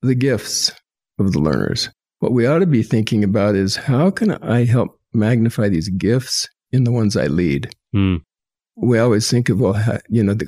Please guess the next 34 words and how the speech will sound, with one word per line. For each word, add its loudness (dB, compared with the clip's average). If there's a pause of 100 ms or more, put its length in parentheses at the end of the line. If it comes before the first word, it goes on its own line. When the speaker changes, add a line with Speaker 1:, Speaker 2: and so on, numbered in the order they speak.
Speaker 1:
all 2
got 0
these 0
needs, 2
they -2
got 0
these -2
problems. -2
We -6
gotta 0
solve 0
their 2
problems 0
and -4
s-, -6
and -2
meet 0
their 0
needs. 0 (340)
And 2
you 0
say, 0
"Well, 0
what 0
about -2 (200)
the 0
gifts?" -2
Because -2
they 0
are, -4 (280)
they're 2
full -2
of 2
gifts. -2